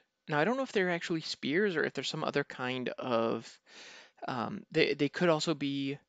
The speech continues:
like, hooks off of which you might hang a lantern or something like that, but they're clearly some kind of long pole with a large ornate, eh, kinda handcrafted head on them of some kind, whether that's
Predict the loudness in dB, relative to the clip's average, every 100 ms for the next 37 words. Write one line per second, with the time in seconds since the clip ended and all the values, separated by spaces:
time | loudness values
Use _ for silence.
0 | _ -20 -8 -8 -8 -14 -4 6 6 6
1 | -2 -4 -6 -2 -2 -2 -2 -2 -2 -2
2 | -2 -2 -2 -4 -2 0 0 -2 -4 -4
3 | -4 -2 -4 2 2 2 -2 -14 -6 2
4 | 4 2 2 4 4 2 0 2 2 2
5 | 0 0 0 2 2 2 0 -4 -6 2
6 | 4 2 -2 _ _ -20 -20 -14 2 6
7 | 6 4 2 2 4 2 2 2 0 -2
8 | 0 2 2 2 2 2 -2 -6 _ _
9 | _ _ _ _ _ -4 -4 -4 2 2
10 | 2 0 -2 -2 -6 -4 0 4 4 4
11 | 4 4 0 -12 -20 -8 2 4 4 2
12 | -2 -4 -2 -4 -6 -10 -6 -2 2 2
13 | 2 -2 0 0 0 -2